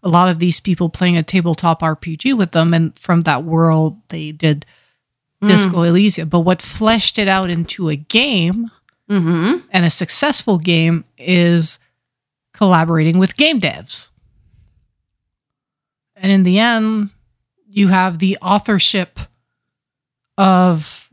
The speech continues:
Speaker 1: people from the Xeon Collective, and then you have white, the white collar criminals that gave them the money to make their games. It is,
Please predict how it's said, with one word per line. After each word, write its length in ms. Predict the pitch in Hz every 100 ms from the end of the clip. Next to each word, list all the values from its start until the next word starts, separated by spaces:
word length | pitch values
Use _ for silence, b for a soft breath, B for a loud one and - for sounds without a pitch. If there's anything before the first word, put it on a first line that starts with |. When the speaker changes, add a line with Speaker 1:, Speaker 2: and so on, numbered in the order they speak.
| 214
Speaker 1:
people 260 | - 190 180
from 180 | 190 175
the 100 | 175
Xeon 400 | 165 170 165 160
Collective, 600 | 175 190 - 240 233 214
and 220 | 202 175
then 160 | 170 170
you 140 | 175 170
have 480 | 170 165 165 165
white, 440 | 180 190 175 190 196
the 80 | 175
white 220 | 185 185
collar 300 | 190 175 185
criminals 420 | - 196 185 165
that 100 | 190
gave 240 | 165 180
them 140 | 170 180
the 80 | 175
money 240 | 175 165
to 60 | 160
make 180 | 160
their 140 | 147 165
games. 380 | 156 151 147 _ b b b b b _ _ -
It 140 | 220
is, 300 | 185 170 -